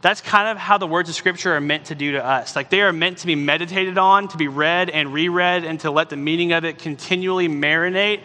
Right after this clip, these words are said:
deep in our souls, to guide us to a deeper understanding of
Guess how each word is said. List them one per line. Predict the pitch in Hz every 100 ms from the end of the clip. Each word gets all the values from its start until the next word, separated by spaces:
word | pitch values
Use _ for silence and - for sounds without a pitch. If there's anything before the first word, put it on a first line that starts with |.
| - - - - 131
deep | 175 196 202
in | 175
our | 156 127
souls, | - - 135 127 104 98 - - - - - _ - - - _ - - - _ - -
to | 165
guide | 139 170 175 202
us | 185
to | - 180
a | 147
deeper | 165 170 170
understanding | 156 147 143 147 143 139 127 123 - - - -
of | 139 139 127